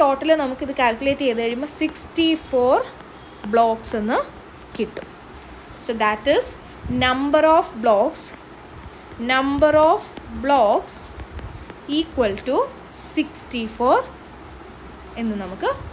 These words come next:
കിട്ടും. ഇനി സിക്സ്റ്റി ഫോർ blocks ആണ് മൊത്തത്തിലുള്ളത്. അങ്ങനെയാണെങ്കിൽ എത്ര സെറ്റ് ഉണ്ടാവും?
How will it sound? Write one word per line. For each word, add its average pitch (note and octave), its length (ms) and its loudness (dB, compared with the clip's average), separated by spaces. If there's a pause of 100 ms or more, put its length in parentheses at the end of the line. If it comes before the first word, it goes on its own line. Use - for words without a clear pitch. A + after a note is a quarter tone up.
കിട്ടും. - 320 -4 (880)
ഇനി C#4+ 160 0 (380)
സിക്സ്റ്റി F#4 340 0
ഫോർ F#4+ 120 4 (100)
blocks B3+ 420 2
ആണ് A#3+ 100 -2 (140)
മൊത്തത്തിലുള്ളത്. A3 800 -2 (800)
അങ്ങനെയാണെങ്കിൽ C#4+ 520 2 (180)
എത്ര A#3+ 220 -2 (140)
സെറ്റ് A#3 300 -6
ഉണ്ടാവും? G3 300 -2